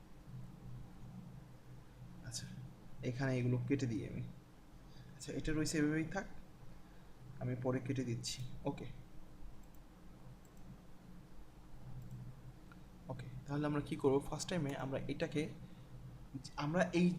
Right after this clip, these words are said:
জিনিসটাকে কনটেন্ট লক করবো। সেটা কীভাবে করবো সেটা আমি দেখাচ্ছি। আগে আমি এই জিনিসটাকে তৈরি করে নিই, কারণ আমাদের, আমি এটা দিয়ে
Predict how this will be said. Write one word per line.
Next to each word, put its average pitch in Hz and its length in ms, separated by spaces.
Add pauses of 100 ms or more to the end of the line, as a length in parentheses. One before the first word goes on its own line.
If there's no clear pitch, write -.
(180)
জিনিসটাকে 160 440
কনটেন্ট 123 520
লক 117 180
করবো। 113 280 (540)
সেটা 165 220
কীভাবে 175 300
করবো 180 160 (140)
সেটা 135 180
আমি 123 160
দেখাচ্ছি। 123 380
আগে 131 180
আমি 127 120 (180)
এই 135 60 (200)
জিনিসটাকে 131 420 (120)
তৈরি 135 240
করে 117 220
নিই, 127 120 (580)
কারণ 135 220
আমাদের, 139 200 (260)
আমি 151 120 (180)
এটা 185 220
দিয়ে 196 140